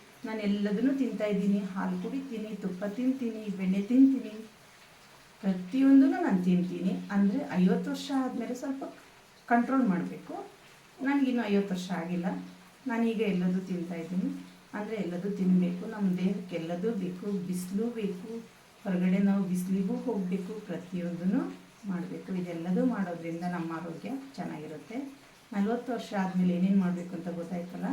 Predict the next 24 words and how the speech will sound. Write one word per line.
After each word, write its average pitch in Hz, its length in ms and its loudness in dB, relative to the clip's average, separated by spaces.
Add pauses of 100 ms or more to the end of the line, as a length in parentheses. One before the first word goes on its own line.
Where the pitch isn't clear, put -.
(160)
ಸ್ವಲ್ಪ 175 320 -6
ವ್ಯಾಯಾಮನೂ 160 720 -2
ಮಾಡ್ಬೇಕು. - 580 -8 (440)
ಈಗ 240 180 0
ನೀವು 247 220 2
ಮಾಡಿದ್ರೆ 190 460 0 (180)
ಮುಂದೆ 202 200 2
ಐವತ್ತು 202 340 0
ವರ್ಷ 202 180 -6
ಆದ್ಮೇಲೆ 185 400 0
ನಮ್ಗೆ 180 420 0
ಬಿ 170 200 0
ಪಿ 190 160 -4
ಶುಗರ್ 175 400 -4
ಬರೋದಿಲ್ಲ. 170 440 -8 (520)
ಅದ್ 185 240 0
ಬರ್ಬಾರ್ದು 190 580 0
ಅಂತಾನೆ 269 400 6
ನಾವು 220 500 -4 (500)
ಆರೋಗ್ಯನ 180 500 -4 (320)
ಕಾಪಾಡ್ಕೊಳ್ಳೋದು. 180 1040 -12 (200)
ಹೀಗೆ 285 300 4
ನೀವೆಲ್ಲರೂ 208 560 2
ಮಾಡಿ 185 400 2